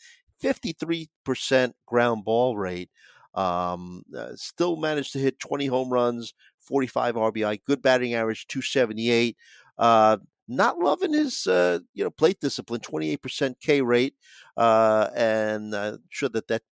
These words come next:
contributed a little bit to his two forty-three, uh, expected batting average. So, um, I don't know. Is he the kind of guy like a, a Javi Baez where his plate discipline might catch up to him? I mean, he had a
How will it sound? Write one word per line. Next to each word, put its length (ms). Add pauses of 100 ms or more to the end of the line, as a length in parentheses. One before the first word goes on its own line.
(120)
contributed 480
a 60
little 180
bit 220
to 160
his 300 (340)
two 180
forty-three, 920 (380)
uh, 120 (160)
expected 540
batting 340
average. 540 (360)
So, 760
um, 640
I 60
don't 100
know. 80
Is 220
he 100
the 80
kind 180
of 60
guy 160
like 200
a, 280
a 60
Javi 280
Baez 440
where 340 (420)
his 540
plate 320
discipline 480
might 240 (260)
catch 240
up 180
to 140
him? 120
I 60
mean, 180
he 80
had 140
a 200